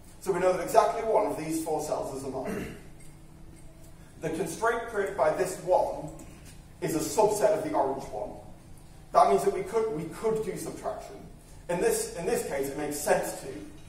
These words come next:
because that blue constraint also contains exactly one mine,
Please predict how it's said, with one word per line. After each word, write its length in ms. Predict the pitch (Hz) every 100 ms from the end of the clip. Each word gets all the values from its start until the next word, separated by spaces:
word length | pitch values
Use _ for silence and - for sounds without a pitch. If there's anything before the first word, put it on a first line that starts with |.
| -
because 200 | 160 165
that 220 | 202 208
blue 120 | 196 202
constraint 440 | - 139 139 -
also 340 | 202 202 160
contains 380 | 147 139 135 131
exactly 360 | 127 - - 131
one 220 | - -
mine, 320 | - - -